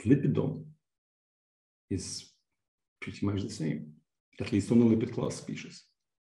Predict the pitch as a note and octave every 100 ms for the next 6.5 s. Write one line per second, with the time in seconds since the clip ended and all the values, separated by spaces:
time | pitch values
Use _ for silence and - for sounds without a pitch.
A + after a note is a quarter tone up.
0 | _ _ _ _ _ _ _ _ _ _
1 | _ _ _ _ - - G2 B2 - B2+
2 | A2 A2+ - E3 F3 C3+ - - E3+ C#3
3 | - F3+ G#2 - C#3 B2 - A2 G#2+ A#2
4 | G2+ A2 A#2 G#2 G#2+ G2 G#2 G#2+ G#2 G2+
5 | G#2 G#2+ - A2 G2 F#2 F#2+ G2+ G#2+ -
6 | - F#2+ F2+ G2 E3